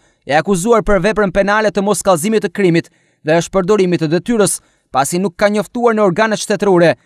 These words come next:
për kultivimin e bimëve narkotike. Gjithashtu, Negji i bëri ditur se nga strukturat e drejtorisë së policisë së qarkut të Shkodrës,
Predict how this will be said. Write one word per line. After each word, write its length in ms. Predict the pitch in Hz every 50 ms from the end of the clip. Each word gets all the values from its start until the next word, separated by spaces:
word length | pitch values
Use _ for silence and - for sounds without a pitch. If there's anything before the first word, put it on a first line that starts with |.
| _ _ _ _ -
për 160 | 151 151 147
kultivimin 480 | - 190 175 220 202 208 202 190 190
e 80 | 185 151
bimëve 320 | 135 156 151 143 151 151 151 151
narkotike. 560 | 151 147 - 196 180 240 233 220 180 127 _ _ _ _ _ _ -
Gjithashtu, 480 | 190 220 277 262 208 185 - 165 143 113 _ _ _ _ _ - -
Negji 300 | 139 180 214 214 214 240
i 40 | 214 185
bëri 160 | 233 233 220
ditur 380 | 165 160 214 - - 117 - -
se 80 | -
nga 160 | 160 160 185 185
strukturat 540 | - - 208 208 - - 233 233 220 196 214
e 60 | 202
drejtorisë 460 | 151 196 208 175 202 214 233 - - 220
së 20 |
policisë 460 | 175 208 196 180 175 - 208 170 208
së 80 | 180 -
qarkut 300 | 214 214 208 202 196 185
të 80 | 190 180
Shkodrës, 380 | - - 214 185 165 160 139